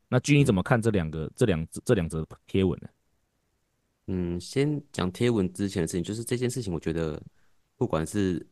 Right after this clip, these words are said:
Speaker 2: 像你讲的直播也好，或者试音也好，或者，呃，局间也好，或者有可能是内部员工流出也好，就是假设你是讲的不好听的话，其实在哪边讲都一样。
Speaker 1: 嗯。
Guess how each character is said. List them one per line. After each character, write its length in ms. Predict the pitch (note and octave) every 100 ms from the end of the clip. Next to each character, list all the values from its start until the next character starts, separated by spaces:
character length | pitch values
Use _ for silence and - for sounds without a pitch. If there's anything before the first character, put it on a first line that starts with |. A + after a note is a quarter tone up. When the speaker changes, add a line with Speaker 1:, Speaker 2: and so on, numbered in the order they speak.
| _ _
Speaker 2:
像 300 | - G2+ F2+
你 80 | E2+
讲 160 | E2 D2+
的 60 |
直 220 | D2 - E2+
播 220 | F#2+ F#2
也 160 | D#2+
好， 240 | D#2+ - - -
或 100 | G2+
者 120 | D2+
试 280 | - - F2+
音 80 | F2+
也 140 | D#2
好， 120 | D#2+
或 160 | E2+ G2
者， 260 | E2 D2+ - _ _ _ _ _ _
呃， 200 | - F2 E2
局 240 | - F#2+
间 220 | F2+ G#2
也 100 | F#2+
好， 120 | E2+
或 180 | D2+ C#3
者 240 | G#2 E2 C2+ _ _ _ _ _
有 120 | G2
可 120 | -
能 60 | F2+
是 120 | F#2+ -
内 160 | - G2
部 180 | G2+
员 120 | F2+ E2
工 160 | F2+
流 120 | D#2
出 180 | D2 -
也 60 | D#2
好， 120 | E2 -
就 120 | G#2
是 240 | G#2+ G2+ -
假 120 | -
设 100 | E2+
你 80 | G2+
是 100 | E2+
讲 140 | G2 D#2
的 80 |
不 100 | D2+
好 80 | F2+
听 140 | D#2 E2+
的 100 | D#2
话， 240 | E2 D#2 - _ _ _ _ -
其 160 | - F2
实 80 |
在 100 | F2+
哪 140 | G2+ D2+
边 280 | F2 F2+ F2+
讲 160 | C#2+
都 140 | D2+ E2
一 100 | C#2+
样。 160 | D2 - _ _ _ _ -
Speaker 1:
嗯。 260 | G2+ F2